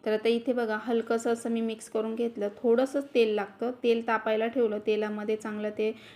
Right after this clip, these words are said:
डीप फ्राय करून घ्यायचे पनीर, म्हणजे छान क्रिस्पी होतात. आता पनीर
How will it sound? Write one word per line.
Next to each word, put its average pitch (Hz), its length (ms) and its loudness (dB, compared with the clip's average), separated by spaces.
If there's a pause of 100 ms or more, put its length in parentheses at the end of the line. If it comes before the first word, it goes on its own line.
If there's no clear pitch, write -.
(120)
डीप 233 220 -2
फ्राय 226 240 0
करून 220 360 -2
घ्यायचे 220 440 -2
पनीर, 202 380 -6 (380)
म्हणजे 214 160 -2 (100)
छान 247 140 -2
क्रिस्पी 220 460 -4
होतात. 196 360 -4 (2750)
आता 240 200 -4
पनीर 254 400 2